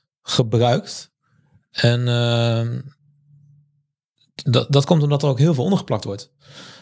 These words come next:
En, en, de, en, en onder andere, eh, ehm, eh, de, ja, de depressie, eh, de depressieve gevoelens of, ehm, eh,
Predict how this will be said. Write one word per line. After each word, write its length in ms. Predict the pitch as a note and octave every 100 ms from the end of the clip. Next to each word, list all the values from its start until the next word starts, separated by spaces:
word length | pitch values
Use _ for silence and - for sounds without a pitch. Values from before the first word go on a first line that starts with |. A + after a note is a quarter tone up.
| _ -
En, 340 | - B2 B2
en, 240 | - A#2+ B2
de, 180 | A#2+ - -
en, 320 | B2 A#2+ B2
en 340 | - B2 B2 -
onder 280 | - C3 B2+
andere, 640 | D3+ D#3+ B2+ A#2 A2+ A2+ -
eh, 200 | - - A#2 - A2+ A#2 A2+
ehm, 100 | A2+ A#2+ - -
eh, 320 | A#2+ A#2 A#2+ A#2+ - _ _ _ - - _ _ _ _ _ _ _ -
de, 180 | C3 A#2
ja, 120 | B2 A2+
de 220 | A2 - C3
depressie, 600 | A#2+ A2+ C3 B2 C3 B2 B2
eh, 300 | - B2 C3+
de 160 | B2+ A#2+
depressieve 440 | B2 B2 - -
gevoelens 640 | A#2 A2 E3 C#3+ A2+ A2 -
of, 340 | G#2 A2 -
ehm, 960 | A2 A2 A2 A2 A2 A2 A2 A2 A2+ A2+ - - - - - _
eh, 580 | - B2 A#2 A#2 A#2 A#2